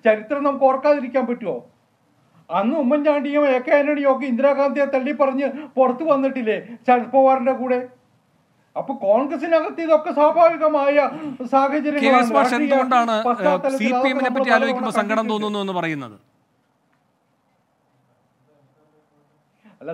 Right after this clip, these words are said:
Speaker 1: സി പി എമ്മിന് സ്വന്തം സ്ഥാനാർത്ഥിയെ നിർത്താനില്ല എന്നതല്ലേ കാണിക്കുന്നേ? തൃക്കാക്കരയിൽ അവര് ആ ഒരു, ഒരു, ഒരു, ഒരു വലിയ പരീക്ഷണം നടത്തി, പല സ്ഥലത്തും നടത്തി, ചില സ്ഥലത്തൊക്കെ അവർ ജയിച്ചിട്ടും ഉണ്ടാകാം. പക്ഷെ തൃക്കാക്കരയിൽ ഇപ്പം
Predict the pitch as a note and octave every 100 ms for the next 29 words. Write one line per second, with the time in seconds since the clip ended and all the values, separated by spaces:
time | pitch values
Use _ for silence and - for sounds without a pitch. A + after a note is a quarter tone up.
0 | E3 D3 D#3+ F3 - G#3+ A3 G#3+ G#3+ E3
1 | D#3 F3+ _ _ _ - E3+ E3 G#3+ G#3+
2 | G3 E3+ G3 G#3 G#3 G#3+ G3 F#3+ - A3+
3 | A3 G#3 A3+ A#3+ G#3+ G#3 A#3 A#3 A#3+ B3
4 | A3+ F4 E4+ A3+ A3+ G3+ A#2+ - _ _
5 | _ F3 E3 A3 A3+ A#3+ A#3+ A#3+ A#3+ B3+
6 | A#3+ C#4 A#3+ G#3 A#3+ B3 B3 A#3 A#3 B3
7 | A3+ - - B3+ A#3+ A#3+ B3 A#3 C4+ B3+
8 | B3 C4+ C#4 C#4 C4+ B3+ B3+ B3+ - _
9 | _ _ _ F3+ B3+ C4+ D4 B3+ D#4 D4
10 | B3 B3 - - _ _ _ - E3 E3+
11 | G#3+ A#3+ A#3+ A#3+ A#3+ C4 C4+ D#4 D4+ C4+
12 | A3+ F#3 C3 - _ _ _ _ _ G3+
13 | C4+ C#4 - E4 D4+ C4+ C4 B3 A#3+ A#3